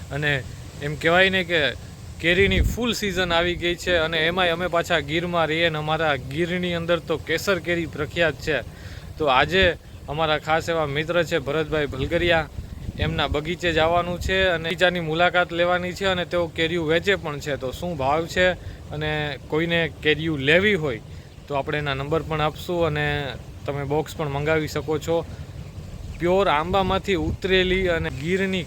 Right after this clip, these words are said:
કેસર કેરી એકદમ ખાઓ એટલે તમને આમ મીઠાશ મીઠાશ થઈ જાય.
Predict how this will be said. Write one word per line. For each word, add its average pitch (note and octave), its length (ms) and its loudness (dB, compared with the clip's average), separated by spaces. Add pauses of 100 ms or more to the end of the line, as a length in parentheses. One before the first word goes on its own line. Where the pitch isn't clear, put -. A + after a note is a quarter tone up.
(120)
કેસર G3 380 2
કેરી C#3 340 0
એકદમ D3+ 360 0
ખાઓ F3 420 2
એટલે E3+ 200 0
તમને E3 240 -2
આમ D3+ 80 0
મીઠાશ D#3 420 4 (140)
મીઠાશ D#3 300 -2
થઈ C#3 240 -8
જાય. C#3 220 -6